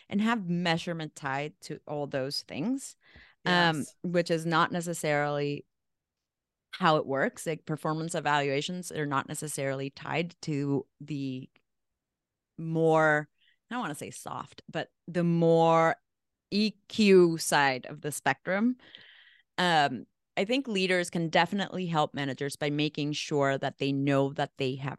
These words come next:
Speaker 1: power. I think that's another aspect that we don't
Speaker 2: Mm.
Speaker 1: necessarily, um, convey. I talk to a lot of people at Elevate, and they are like, "Well, but I don't have any power." We all have power because we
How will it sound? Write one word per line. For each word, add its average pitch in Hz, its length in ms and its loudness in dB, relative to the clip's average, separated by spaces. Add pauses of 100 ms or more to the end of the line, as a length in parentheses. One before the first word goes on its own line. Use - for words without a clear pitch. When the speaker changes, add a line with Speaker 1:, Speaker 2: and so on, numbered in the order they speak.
(200)
Speaker 1:
power. - 440 -10 (280)
I 185 40 -2
think 233 160 4
that's 247 180 4
another 165 520 4
aspect 147 460 -2
that - 140 -2
we - 260 -2
don't 143 300 2
Speaker 2:
Mm. - 20 -4
Speaker 1:
necessarily, 139 1120 -2 (160)
um, 139 360 -8 (560)
convey. 185 420 4
I 185 120 2
talk 269 240 -2
to 240 100 -6
a 190 40 -6
lot 165 280 4
of 202 80 0
people 170 400 -4
at - 180 -4
Elevate, 131 600 -4 (400)
and 180 180 -4
they 180 360 0
are 170 440 -2
like, 170 220 -8
"Well, 214 80 -6
but 226 240 -6
I 233 160 4
don't 349 200 -4
have 175 200 0
any 139 160 -4
power." - 360 -6 (460)
We 285 140 4
all 320 280 10
have 247 320 0
power 151 380 -2
because 180 300 -4
we 214 160 -2